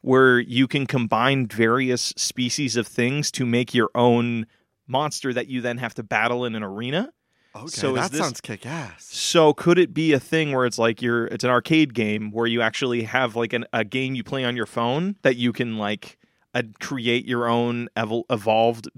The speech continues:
Speaker 1: dancing machine
Speaker 2: Okay,
Speaker 1: that you
Speaker 2: stop,
Speaker 1: can,
Speaker 2: because
Speaker 1: that you can
Speaker 2: the
Speaker 1: enter a code into the dance machine thing?
Speaker 2: Okay, that's its own incredibly wonderful pitch. A phone game that connects to an arcade cabinet.
Speaker 1: Yes. And this is the game that'll do it. We're gonna,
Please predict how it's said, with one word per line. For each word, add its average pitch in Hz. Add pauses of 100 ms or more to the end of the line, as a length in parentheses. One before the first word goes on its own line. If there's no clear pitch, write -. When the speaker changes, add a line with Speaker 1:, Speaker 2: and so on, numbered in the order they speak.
Speaker 1:
dancing 123
machine 180
Speaker 2:
Okay, 135
Speaker 1:
that 139
you 127
Speaker 2:
stop, 151
Speaker 1:
can, -
Speaker 2:
because 139
Speaker 1:
that 147
you 120
can 143
Speaker 2:
the -
Speaker 1:
enter 151
a 139
code 156
into 156
the 143
dance 135
machine 180
thing? 214
Speaker 2:
Okay, 147
that's 156
its -
own 160
incredibly 139
wonderful 123
pitch. 113
A 131
phone 175
game 143
that 139
connects 131
to 139
an 120
arcade 117
cabinet. 98
Speaker 1:
Yes. - (200)
And 165
this 185
is 170
the 165
game 175
that'll 165
do 196
it. 107
We're 135
gonna, 151